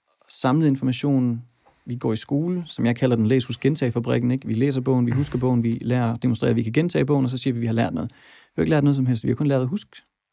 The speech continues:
det. Så har vi et underbevidst sind, som guider femoghalvfems til otteoghalvfems procent af vores vaner.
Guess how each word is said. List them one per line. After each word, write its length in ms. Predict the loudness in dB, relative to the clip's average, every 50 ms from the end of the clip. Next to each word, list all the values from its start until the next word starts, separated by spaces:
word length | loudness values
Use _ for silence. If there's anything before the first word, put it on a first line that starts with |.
| _ -8
det. 140 | -8 -8 -8 -8 _ _ _ _ _ _ -20 -20 -20 -20 -20 -20 -20 -20 -20 -20 _
Så 120 | -6 -2 0
har 80 | 0
vi 60 | 2
et 40 | 4 4
underbevidst 520 | 2 2 2 0 -2 -4 -4 -4 -4 -2
sind, 200 | 0 0 0 0
som 300 | -2 -4 -4 -4 -4 -6 -6 -2
guider 240 | 0 0 0 0 -2
femoghalvfems 600 | -2 -2 -2 0 0 0 -2 0 0 0 -2 0
til 100 | 0 0
otteoghalvfems 440 | 0 0 -2 -2 -4 -4 -4 -4 -6
procent 280 | -6 -4 -2 -2 -2
af 40 | -2
vores 160 | -4 -6 -6
vaner. 260 | -6 -4 -4 -4 -4